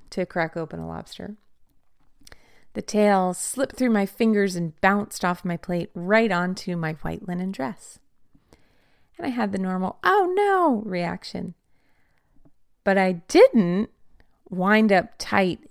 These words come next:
in fear that my dress was ruined because I know that I have a secret weapon. And this secret weapon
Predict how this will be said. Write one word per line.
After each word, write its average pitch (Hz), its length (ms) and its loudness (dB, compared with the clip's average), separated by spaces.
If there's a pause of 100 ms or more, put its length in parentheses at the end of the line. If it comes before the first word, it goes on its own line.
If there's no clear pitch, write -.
(120)
in 175 200 -4
fear 208 680 0
that 180 140 -2
my 170 160 -2
dress 165 400 -4
was 165 220 -6
ruined 180 500 0
because 180 300 -8
I 180 100 0
know 180 400 0
that 202 180 -4
I 180 120 -6
have 165 520 -8
a 170 60 -14
secret - 580 -12 (140)
weapon. 156 400 -10 (1300)
And 175 220 -2
this 220 140 -2
secret - 460 -8
weapon 175 520 -6